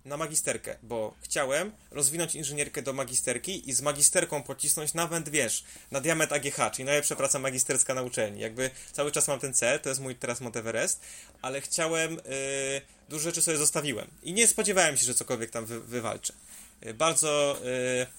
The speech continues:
y, nisko ja osobiście oceniałem swoją pracę i u-, uważałem, że dało się to zrobić o wiele lepiej. Nagle dostaję maila, okazało się, że jestem w tej pierwszej czternastce czy coś, tych laureatów. E,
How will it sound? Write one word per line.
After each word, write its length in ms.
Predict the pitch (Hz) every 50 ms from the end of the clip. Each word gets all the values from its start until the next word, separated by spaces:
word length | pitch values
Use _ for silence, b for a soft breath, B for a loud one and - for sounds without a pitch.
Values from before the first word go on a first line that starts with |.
| B B B B B B B B - - -
y, 40 | 143
nisko 300 | 165 165 - - 160 143
ja 300 | 143 147 143 135 127 -
osobiście 460 | 127 131 - 143 131 143 - - 123
oceniałem 320 | 123 - 139 131 127 123
swoją 240 | 120 - - 120 117
pracę 340 | 104 - 131 131 - 143 131
i 60 | 127
u-, 100 | 127 123 - - 117 -
uważałem, 420 | - 123 131 131 131 139 131 127 127
że 80 | 127
dało 220 | 113 135 127 131 127
się 80 | -
to 60 | -
zrobić 280 | - 127 127 123 120 135
o 40 | 120
wiele 200 | 123 120 113 110
lepiej. 300 | 107 107 - - - - B B B B B B B
Nagle 240 | - 135 156 151 160
dostaję 300 | 160 160 - 151 147 143 135
maila, 320 | 135 139 139 135 135 131
okazało 380 | 123 123 - 127 131 135 127 123
się, 120 | - -
że 100 | 120 131
jestem 240 | 131 131 - - 123
w 20 | -
tej 140 | 123 113
pierwszej 320 | - - 127 123 - 123 113
czternastce 600 | - - 135 117 117 123 131 131 - - - 117
czy 120 | - - -
coś, 360 | - 117 120 147 - - - B B B B B B B
tych 160 | 135 123 -
laureatów. 640 | 131 127 123 127 123 117 110 - 131 143 185 - - B B B B B B B B B -
E, 600 | - 113 117 117 117 117 120 120 120 120 120 120